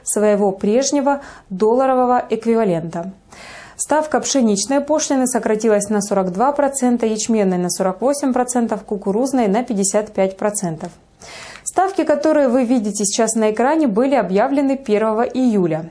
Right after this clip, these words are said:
И вот что удивительно, уже через три дня, четвертого июля, эти же ставки были скорректированы. Э, они были повышены на тридцать-тридцать пять рублей. Это следует из данных Союза экспортеров зерна.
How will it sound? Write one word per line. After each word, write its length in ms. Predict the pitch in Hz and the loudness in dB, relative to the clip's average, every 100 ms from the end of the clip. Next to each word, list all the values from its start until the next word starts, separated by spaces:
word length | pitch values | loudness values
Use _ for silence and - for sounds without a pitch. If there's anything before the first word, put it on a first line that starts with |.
| - | -6
И 80 | 233 | 0
вот 160 | 247 320 | 0 0
что 160 | - | 0
удивительно, 640 | 311 285 269 202 190 175 175 | 2 2 2 0 -2 0 0
уже 380 | 185 247 269 | 2 2 2
через 300 | 269 208 190 - | 0 0 0 0
три 180 | 262 | 0
дня, 420 | 202 160 170 240 262 | 0 0 0 -2 -4
четвертого 520 | - 262 285 254 208 | -4 -2 0 0 -2
июля, 720 | - - 208 156 156 160 233 - - - - | -2 -2 -2 -2 -4 -2 -2 -4 -18 -8 -6
эти 180 | - | -2
же 120 | 262 240 | -2 -2
ставки 400 | - 311 320 226 | 0 -2 0 0
были 360 | 247 285 277 - | 2 0 -2 -8
скорректированы. 1000 | - - 320 320 - 208 175 160 156 160 - - - - - | -4 0 0 -2 -2 0 2 0 -4 -6 -12 -20 -20 -14 -6
Э, 200 | 196 196 | -2 0
они 180 | 233 311 | 2 2
были 140 | 294 | 2
повышены 500 | 294 247 294 - 240 | 2 0 0 0 0
на 120 | 220 214 | 0 0
тридцать-тридцать 800 | 233 269 240 190 233 240 202 - | -2 -2 -4 -2 -2 -2 -4 -2
пять 280 | 233 240 220 | -2 -2 -2
рублей. 400 | 208 185 165 160 | -2 0 0 0
Это 140 | 262 | -2
следует 460 | - 247 208 202 196 | 0 0 0 0 -2
из 100 | 180 | 0
данных 340 | 214 240 226 | 0 2 0
Союза 380 | 208 202 226 196 | 0 0 0 0
экспортеров 600 | 190 - 190 202 202 180 | -2 -4 -4 -2 -2 0
зерна. 400 | 196 190 160 | 0 0 -2